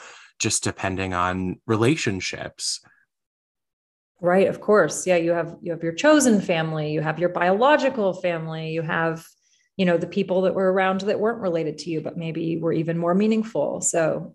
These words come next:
Speaker 2: um, yeah, it's ju-, I, I ho-, I don't have the answers to those questions,
Speaker 1: <laughs>
Speaker 2: but
Speaker 1: Of
Speaker 2: I
Speaker 1: course.
Speaker 2: think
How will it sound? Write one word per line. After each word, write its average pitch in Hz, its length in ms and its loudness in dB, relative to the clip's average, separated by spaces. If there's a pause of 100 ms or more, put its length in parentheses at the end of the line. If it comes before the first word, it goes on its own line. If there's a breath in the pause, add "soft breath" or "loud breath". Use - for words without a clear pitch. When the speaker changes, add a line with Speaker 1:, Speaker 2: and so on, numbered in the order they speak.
Speaker 2:
um, 160 580 -4 (800 soft breath)
yeah, 233 360 2
it's 170 140 -6
ju-, - 100 0
I, 202 220 2
I 208 140 4
ho-, 202 420 0
I 208 60 2
don't 220 140 2
have - 180 -2
the 190 100 -6
answers 214 420 -4
to 247 80 -4
those 247 200 0
questions, 254 600 2
Speaker 1:
<laughs> - 40 -12
Speaker 2:
but - 80 6
Speaker 1:
Of - 60 6
Speaker 2:
I 190 60 4
Speaker 1:
course. 135 460 4 (240 loud breath)
Speaker 2:
think - 460 4